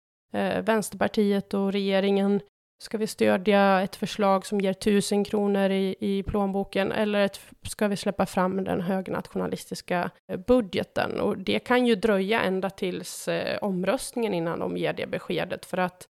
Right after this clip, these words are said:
det som händer är ju att, eh, deras budgetförslag där det inte finns någon pensionshöjning, det faller ju då.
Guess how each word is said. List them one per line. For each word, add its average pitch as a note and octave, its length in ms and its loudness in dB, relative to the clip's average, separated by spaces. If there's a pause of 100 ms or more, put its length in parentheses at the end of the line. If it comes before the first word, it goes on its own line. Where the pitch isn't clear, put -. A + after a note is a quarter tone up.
(120)
det F#3+ 100 -2
som F#3+ 160 -2
händer A3 340 2
är F#3 160 4
ju F3 120 2
att, - 340 -6
eh, - 240 -4
deras F#3+ 640 -2
budgetförslag F3 1040 -4
där F3+ 100 -2
det F3+ 80 -2
inte F#3 300 -4
finns F#3 240 -6
någon A#3+ 300 4
pensionshöjning, - 840 -6
det G#3+ 140 -2
faller F#3+ 340 0
ju - 140 -2
då. - 240 -4